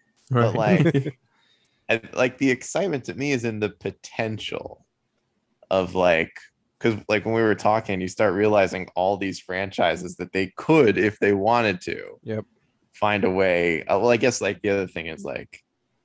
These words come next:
Speaker 1: since these are not fighting game characters, you have to kind of invent move sets for them 'cause they don't really have, like, combat moves, but that's part of the fun.
Speaker 3: Yeah, I was gonna say that's definitely part of the fun. Like, I would love to come, like,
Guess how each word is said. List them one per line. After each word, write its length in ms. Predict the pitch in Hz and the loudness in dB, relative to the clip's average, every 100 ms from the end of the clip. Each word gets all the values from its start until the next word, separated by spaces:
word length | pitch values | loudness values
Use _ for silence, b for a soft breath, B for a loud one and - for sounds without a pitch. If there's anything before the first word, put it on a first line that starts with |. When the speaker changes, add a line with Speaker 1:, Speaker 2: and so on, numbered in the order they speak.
| _ _ _ _ | _ _ _ _
Speaker 1:
since 260 | - 120 110 | 0 0 2
these 160 | 107 | 2
are 60 | 101 | 2
not 240 | 92 87 | 0 0
fighting 280 | - 92 92 | 0 0 0
game 180 | 90 90 | -2 -2
characters, 480 | - 98 92 107 95 | 2 2 2 -4 -2
you 80 | 101 | 0
have 180 | 101 | -2
to 80 | - | -4
kind 220 | - 101 | -6 -4
of 100 | 87 - | -4 -6
invent 480 | 90 85 80 101 - | -10 -6 -4 -4 -6
move 260 | 113 120 120 | -2 0 0
sets 480 | - 131 135 139 - | 0 2 2 0 -10
for 160 | 143 | -4
them 360 | 147 160 180 190 | 0 0 0 -4
'cause 300 | - 95 92 - | -8 -8 -8 -2
they 360 | 95 92 90 - _ _ _ _ _ _ - | 0 0 -4 -10 _ _ _ _ _ _ -2
don't 300 | 98 98 71 | 0 0 0
really 300 | 101 104 101 | 2 2 0
have, 460 | 104 95 104 101 | -2 -2 0 -2
like, 320 | 104 101 95 - | 0 0 -2 -6
combat 640 | - 92 117 127 143 156 - | -12 -8 -8 -4 -4 -4 -6
moves, 580 | 151 180 196 277 - - | -4 -2 -2 -4 -12 -6
but 180 | - - | -4 -2
that's 260 | - 135 - | -2 -2 -4
part 240 | - 151 | -4 -4
of 60 | 151 | -4
the 100 | 147 | -8
fun. 460 | - 104 - - - | -8 -8 -8 -8 4
Speaker 3:
Yeah, 260 | 214 190 | 6 8
I 20 | |
was 100 | 175 | 6
gonna 160 | 180 151 | 4 2
say 100 | 185 | 4
that's 200 | 139 - | 2 2
definitely 360 | - 165 156 131 | 2 2 4 2
part 200 | 147 127 | 2 2
of 60 | |
the 60 | 110 | 0
fun. 240 | - 127 | -2 -2
Like, 160 | 110 113 | -2 0
I 120 | 127 | 2
would 180 | 135 123 | 2 2
love 380 | 123 127 123 113 | 0 2 2 0
to 120 | 123 | -8
come, 300 | - 123 113 | -4 -6 -4
like, 300 | 110 104 - | -6 -8 -10